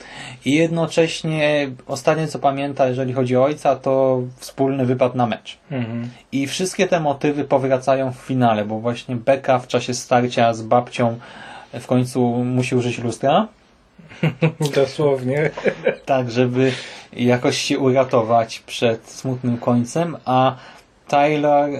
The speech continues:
Speaker 1: zostaje, to, to mówiłem o tej bezsilności, zostaje po prostu sparaliżowany strachem.
Speaker 2: Strachem.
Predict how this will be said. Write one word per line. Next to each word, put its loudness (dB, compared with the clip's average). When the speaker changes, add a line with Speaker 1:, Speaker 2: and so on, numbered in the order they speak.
Speaker 1:
zostaje, 0
to, -2
to -2
mówiłem 4
o 2
tej 2
bezsilności, 0
zostaje 0
po -8
prostu -4
sparaliżowany 2
strachem. 0
Speaker 2:
Strachem. -4